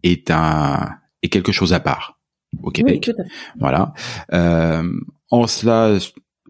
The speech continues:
Speaker 1: d'une certaine manière, ça rappelle un petit peu, un, un petit peu Paris, qui est aussi quelque chose à part, euh, en France. Ceci étant dit, euh,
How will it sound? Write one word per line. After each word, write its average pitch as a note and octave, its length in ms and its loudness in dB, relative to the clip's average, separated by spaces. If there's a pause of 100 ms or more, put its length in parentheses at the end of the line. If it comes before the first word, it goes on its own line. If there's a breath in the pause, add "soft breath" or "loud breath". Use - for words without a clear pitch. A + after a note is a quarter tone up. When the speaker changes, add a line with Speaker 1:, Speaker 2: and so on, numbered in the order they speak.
(200)
Speaker 1:
d'une A2+ 340 4
certaine G#2 400 2
manière, F#2 360 4
ça - 140 0
rappelle F2 300 0
un D#2+ 120 0
petit - 160 -10
peu, D2 360 2 (220)
un, D#2 180 0
un D#2+ 140 0
petit - 120 -8
peu E2+ 100 0
Paris, E2+ 320 2
qui E2+ 100 0
est - 100 -8
aussi - 240 0
quelque D#2 160 0
chose D#2 280 -2
à - 100 0
part, D2+ 480 -2 (100)
euh, C#2 760 -4 (280)
en E2 120 0
France. B2+ 480 0 (1200 loud breath)
Ceci G#2+ 300 2
étant A#2 220 4
dit, B2+ 420 6
euh, E2+ 480 2